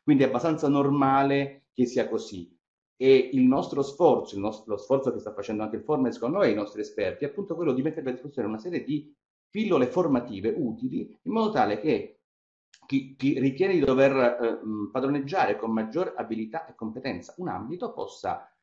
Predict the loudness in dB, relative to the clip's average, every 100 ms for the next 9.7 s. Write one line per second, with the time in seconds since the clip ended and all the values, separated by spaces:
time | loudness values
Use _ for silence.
0 | _ _ -4 -4 -4 -4 -4 -6 -10 -12
1 | -18 _ 0 2 4 2 0 -2 -2 -2
2 | -2 -4 -4 -2 -4 -4 -4 -4 -2 -4
3 | -4 -8 -10 -8 -4 -2 -2 -2 -6 -6
4 | -10 -12 _ -4 2 4 4 2 0 0
5 | -2 -4 -6 -10 -14 -14 -16 -14 -4 -2
6 | -2 -4 -10 -12 _ _ -2 2 0 0
7 | 0 2 4 4 4 2 0 -2 -2 -2
8 | 0 4 4 4 0 0 -4 -4 -10 -18
9 | -20 -20 -20 _ -12 -10